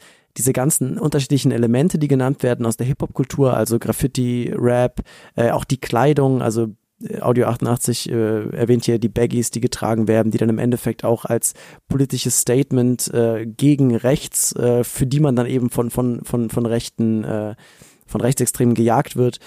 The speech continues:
ähm, dastehen. Und das wirkt alles wie ein, wie ein Hoffnungsschimmer innerhalb dieser Tristesse, die sonst auf dieser E P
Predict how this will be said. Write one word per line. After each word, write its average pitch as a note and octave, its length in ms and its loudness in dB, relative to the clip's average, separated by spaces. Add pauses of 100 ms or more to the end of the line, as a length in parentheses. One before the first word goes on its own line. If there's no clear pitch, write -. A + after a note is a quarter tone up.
(320)
ähm, A2 460 -2 (140)
dastehen. C#3+ 640 0 (920)
Und C#3 120 4
das C3+ 140 0
wirkt D#3 140 0
alles - 240 2
wie D#3 100 2
ein, D3 100 0
wie D3 60 2
ein C#3 140 0
Hoffnungsschimmer A#2+ 760 0
innerhalb C3 340 2
dieser B2 220 0
Tristesse, - 600 -2
die A#2 80 0
sonst B2 260 2
auf - 140 -6
dieser A2 280 -2
E - 60 -6
P A#2 320 -6